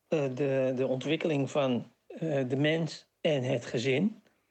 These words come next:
dat die weer, eh, opgehouden is in de jaren, vanaf de jaren vijftig, zestig met de ontzuiling.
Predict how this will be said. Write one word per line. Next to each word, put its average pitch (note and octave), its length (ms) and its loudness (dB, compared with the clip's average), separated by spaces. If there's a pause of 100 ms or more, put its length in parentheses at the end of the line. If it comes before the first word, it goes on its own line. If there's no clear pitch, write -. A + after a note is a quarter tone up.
(540)
dat F3 200 2
die A#3 160 4
weer, G3 300 4
eh, E3 300 4
opgehouden B2 600 2
is - 260 -2 (520)
in F3 320 2
de E3+ 180 2
jaren, D#3+ 300 2
vanaf D#3 240 0
de D#3+ 80 2
jaren C#3 320 2
vijftig, D#3 440 -2
zestig - 540 -2 (320)
met F3+ 120 2
de G3 80 2
ontzuiling. F#3 760 2